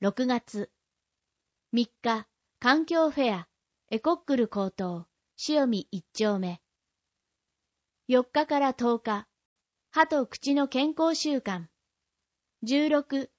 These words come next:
十七日、高等産業祭り、江東区文化センター、東洋四丁目。三十九、世帯と人口。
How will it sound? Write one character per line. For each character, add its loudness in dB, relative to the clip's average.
十 2
七 2
日、 -4
高 4
等 0
産 0
業 2
祭 -2
り、 -20
江 4
東 0
区 -2
文 0
化 -2
セ -2
ン -2
タ -10
ー、 2
東 6
洋 0
四 -2
丁 -2
目。 -6
三 4
十 -2
九、 -2
世 0
帯 0
と -6
人 -2
口。 -4